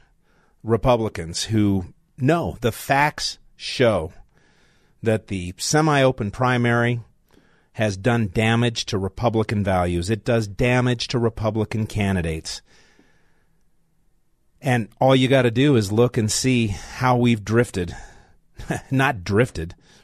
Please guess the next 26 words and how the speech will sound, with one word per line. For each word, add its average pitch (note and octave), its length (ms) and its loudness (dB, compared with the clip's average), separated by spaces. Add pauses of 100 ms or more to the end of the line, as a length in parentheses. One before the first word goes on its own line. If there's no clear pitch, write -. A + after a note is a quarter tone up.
(100)
really, G#2+ 460 0
just A#2 300 -4
been G2+ 180 -2
catapulted A2 920 -2 (600)
to B2+ 480 4
the F#2+ 460 -2 (960)
hard C#3+ 520 0
left, - 360 -14 (160)
hard, C#3 460 4
hard A2+ 400 2
left F#2+ 300 -2
here G2 260 0
in F2+ 220 -4
Colorado. E2 680 -2 (1160)
The A2 120 -2
homeless C3+ 380 2
camps, C3+ 480 0
as G2 120 -2
I G2+ 120 0
was F2+ 140 -4
pulling A#2+ 300 0
up A#2 120 -2
to G2+ 80 -8
the G#2 80 2
radio A2 320 4
station, G#2+ 580 -4